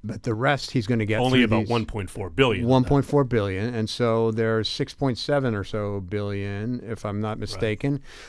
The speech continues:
Speaker 1: that, uh, he is going to try to get through extraordinary executive authorities. Um,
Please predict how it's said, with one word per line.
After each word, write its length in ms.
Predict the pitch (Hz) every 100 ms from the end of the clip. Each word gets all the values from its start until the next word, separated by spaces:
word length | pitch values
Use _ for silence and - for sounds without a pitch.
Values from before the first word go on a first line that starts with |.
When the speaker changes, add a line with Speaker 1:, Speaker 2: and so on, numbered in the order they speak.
| -
Speaker 1:
that, 600 | 98 107 117 117 113 -
uh, 300 | 123 113 110
he 520 | 113 107 127 123 127
is 160 | 131 104
going 180 | 123 113
to 60 |
try 200 | 107 120
to 40 | 113
get 220 | 113 107
through 600 | - 110 107 104 104 104
extraordinary 960 | 95 - 120 113 107 104 101 98 98
executive 680 | 95 92 90 101 104 101 92
authorities. 720 | 90 95 85 78 78 - - - - -
Um, 480 | 117 98 92 90 85